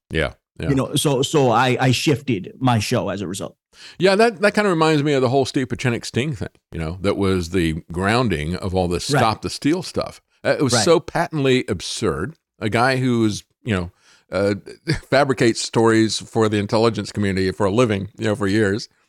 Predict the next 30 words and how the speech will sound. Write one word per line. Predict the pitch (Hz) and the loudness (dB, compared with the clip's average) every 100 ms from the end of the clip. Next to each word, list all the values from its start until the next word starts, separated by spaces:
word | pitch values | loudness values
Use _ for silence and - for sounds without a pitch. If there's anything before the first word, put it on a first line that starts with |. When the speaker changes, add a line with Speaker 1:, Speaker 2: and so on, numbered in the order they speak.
| _ - | _ -4
Speaker 1:
And | 127 | 0
he | 135 | 2
comes | 160 156 | 4 4
up | 147 | 2
with | 143 | 4
this | 123 | 2
thing, | 127 131 | 0 -2
and | 151 | 0
they | 143 | 0
treated | - 262 294 240 | 0 -4 -4 -6
it | 175 | -4
as | 190 | 0
if | 214 | 0
it | 247 269 | 0 0
was | 220 285 | -2 0
real. | 339 381 320 | 0 0 -2
I | 135 | -4
mean, | 139 | -2
you | 170 | -2
even | 214 190 170 | -2 -2 -2
had | 190 | -2
Clarence | 190 196 202 | -2 -2 -4
Thomas's | - 202 196 208 185 | -4 -4 -4 -6 -4
wife | 202 226 185 - _ _ _ - | -2 -2 -2 -6 _ _ _ -2
forwarding | 160 175 170 | 2 2 2
it | 151 123 - _ _ _ _ - | 2 0 -4 _ _ _ _ -2
to, | 139 131 127 | 2 4 4
uh, | 120 113 | 4 4
Meadows, | 117 160 165 67 - | 2 2 2 0 -6
you | - | -12